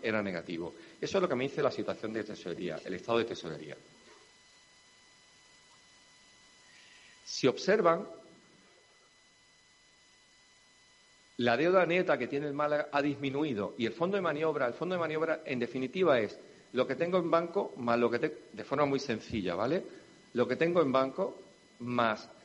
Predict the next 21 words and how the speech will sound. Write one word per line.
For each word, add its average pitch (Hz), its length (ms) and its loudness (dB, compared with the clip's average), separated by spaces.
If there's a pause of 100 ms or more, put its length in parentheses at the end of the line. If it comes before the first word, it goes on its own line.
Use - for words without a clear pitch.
(120)
lo 113 160 2
que 107 100 -2
tengo 156 300 0
que 147 200 -2
cobrar, 123 480 4
que - 60 -12
estoy - 160 -8
seguro 110 340 -4
que - 60 -8
voy 104 100 0
a 110 80 0
cobrar, 104 280 0
menos 104 260 -2
lo - 20 -10
que 104 80 -8
tengo 151 160 -2
que 143 80 0
pagar 117 280 0
a 98 80 -2
corto 127 280 -4
plazo, 123 460 -2